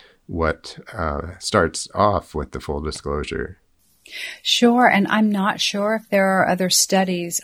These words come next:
Speaker 2: I do know that I hear a lot of the people that I follow in the therapy world, uh, Stan Tatkin, who wrote a great book called Your Brain on Love, and he's ha-, he has several, um,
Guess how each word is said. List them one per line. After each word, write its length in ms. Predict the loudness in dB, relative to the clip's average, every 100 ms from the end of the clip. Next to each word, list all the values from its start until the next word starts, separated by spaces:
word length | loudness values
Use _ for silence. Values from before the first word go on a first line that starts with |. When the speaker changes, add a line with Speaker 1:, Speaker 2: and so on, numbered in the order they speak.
| 2
Speaker 2:
I 140 | 4
do 340 | 4 0 6 8
know 260 | 8 4
that 140 | 2 4
I 200 | 4 2
hear 600 | -2 -4 -2 0 -2 -4
a 80 | -4
lot 240 | 2 2
of 80 | 0
the 60 |
people 300 | -4 -6 4 4
that 140 | 4
I 220 | 2 0
follow 420 | 0 2 4 4 -2
in 140 | -6
the 160 | -8 -10
therapy 500 | -4 0 0 -2 -8
world, 460 | -4 -2 -4 -6 -16 -20 -20 -20 _
uh, 280 | 0 0 -2
Stan 380 | -4 -2 -2 -4
Tatkin, 640 | -4 0 0 0 0 0
who 260 | 0 -2 -4
wrote 220 | -6 -4
a 60 | -4
great 300 | -4 -4 0
book 240 | -2 -2
called 260 | -4 -4 -4
Your 140 | -8
Brain 260 | -2 0 0
on 140 | 0
Love, 640 | 0 0 0 -2 -6 -8 -10
and 480 | -8 -6 -8 -14 _ _ _ _
he's 220 | -4 -2
ha-, 80 | -2
he 120 | -4
has 120 | -6
several, 380 | -4 -6 -6 -10 _ _ -8
um, 360 | -4 -4 -8